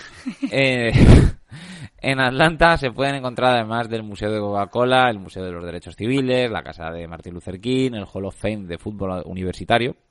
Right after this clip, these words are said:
Y Atlanta tiene una enorme cantidad de deportes. Los Atlanta Braves, que originalmente eran de Boston y que son el equipo de béisbol más antiguo, si contamos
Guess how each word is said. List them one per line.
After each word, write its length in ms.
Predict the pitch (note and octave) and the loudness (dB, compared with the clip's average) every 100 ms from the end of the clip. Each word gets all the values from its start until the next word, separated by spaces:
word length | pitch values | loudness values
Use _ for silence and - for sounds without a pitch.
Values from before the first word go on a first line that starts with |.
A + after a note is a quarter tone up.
| _ _ - - - - _ _ | _ _ -20 -20 -20 -20 _ _
Y 100 | - G#2 | -2 -2
Atlanta 360 | A2+ A#2 C3 | 0 0 0
tiene 200 | A#2+ G#2+ | -2 -4
una 120 | A#2 | -4
enorme 300 | A2+ G#2 A2+ | -4 -4 -4
cantidad 300 | A#2+ G2 F2 | -4 -4 -2
de 100 | F2 | -2
deportes. 540 | F#2 F3 G#3 - - _ | 0 0 0 -4 -12 _
Los 140 | E2+ E2+ | -14 -10
Atlanta 400 | E2+ F2+ E2+ F#2+ | -8 -8 -6 2
Braves, 400 | D3 F#3+ G3 - | 4 4 0 -10
que 120 | F#2+ | -8
originalmente 640 | F#2 F2 F2+ F2+ F#2 G2 | -8 -8 -10 -8 -8 -4
eran 180 | F#2 F2+ | -4 -2
de 80 | F2+ | 4
Boston 500 | D3 E3+ G3 A3+ B3+ | 4 4 -2 -4 -8
y 60 | |
que 100 | - | -14
son 140 | G2+ F#2+ | -14 -10
el 80 | F2+ | -10
equipo 260 | F#2 F#2 | -10 -6
de 80 | F#2+ | -4
béisbol 320 | F#2+ F2+ F#2+ | -4 -6 -8
más 160 | F#2 F#2 | -8 -10
antiguo, 480 | F2+ F2+ D3 E3 F#3 | -10 -4 0 0 -4
si 100 | B2 | -10
contamos 680 | F2+ F2 F2+ F2+ E2+ - | -12 -8 -8 -8 -12 -16